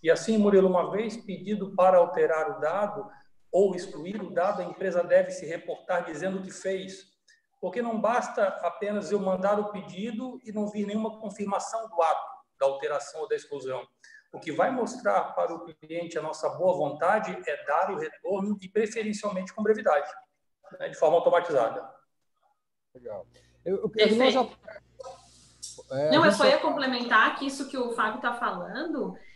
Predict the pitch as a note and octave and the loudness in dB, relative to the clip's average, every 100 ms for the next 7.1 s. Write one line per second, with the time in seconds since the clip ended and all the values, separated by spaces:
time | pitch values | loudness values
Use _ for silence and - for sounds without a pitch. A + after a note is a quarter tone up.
0 | - F#3 F3+ F#3 A3+ C#4 C#4 C4 C4 - | -4 0 2 4 4 4 2 0 -2 -6
1 | - G#3 F3 G3+ A#3+ G#3+ F#3+ G3 A3+ A3+ | -4 2 2 2 0 0 2 0 -4 -4
2 | A#3+ G#3 - - G#3 A#3+ B3+ A3 G#3 G3+ | -4 -4 -6 -2 0 2 2 4 4 2
3 | G3 B3+ C4+ B3 G3+ G3 F#3 G3 A3+ - | 0 0 0 -2 -4 -6 -2 0 0 -2
4 | G3+ F3+ F3+ F#3+ F#3 F#3+ G#3 F#3 F#3 F#3 | -4 -6 -6 -6 -4 -4 -4 -4 -8 -12
5 | _ - - F3+ F3+ F3 F3 A#3+ C4 A#3 | _ -20 -20 -10 -10 -8 -8 -2 -2 -2
6 | A#3+ G#3+ A3+ - - C4+ A#3+ - F3 - | 2 4 4 2 0 2 2 0 -6 -6